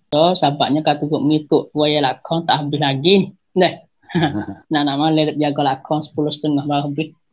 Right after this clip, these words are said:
Lepas lakon tu tersambung pula berita orang berlarak. Mok Thai Mai Thong lah, mok Kondi lah, segala mok. Tak bakal empok je tak ada dah. Mok dah semua mok. <laughs> Hmm. <clears throat> Jadi kutip masuk kepala kita habis. Ekonomi kerajaan, eh, apa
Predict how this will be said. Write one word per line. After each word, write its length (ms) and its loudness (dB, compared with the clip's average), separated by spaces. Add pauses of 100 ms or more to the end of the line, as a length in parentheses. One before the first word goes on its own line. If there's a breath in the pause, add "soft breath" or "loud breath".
(440)
Lepas 240 2
lakon 400 2
tu 80 0
tersambung 560 2
pula 160 0
berita 320 -2
orang 160 -2
berlarak. 480 2 (160)
Mok 320 -4
Thai 160 4
Mai 240 0
Thong 240 -2
lah, 160 0
mok 240 -4
Kondi 480 -2
lah, 80 -6
segala 320 0
mok. 400 -2
Tak 80 2
bakal 400 0
empok 320 -2
je 80 0
tak 240 0
ada 60 2 (100)
dah. 60 -8 (100)
Mok 240 2
dah 80 -6
semua 240 -2
mok. 260 -4 (800)
<laughs> 360 -14 (220)
Hmm. 320 6 (160)
<clears throat> 220 6
Jadi 180 4
kutip 320 0
masuk 160 0
kepala 400 2
kita 320 -2
habis. 160 -8 (480)
Ekonomi 560 0
kerajaan, 400 2
eh, 160 0
apa 80 -6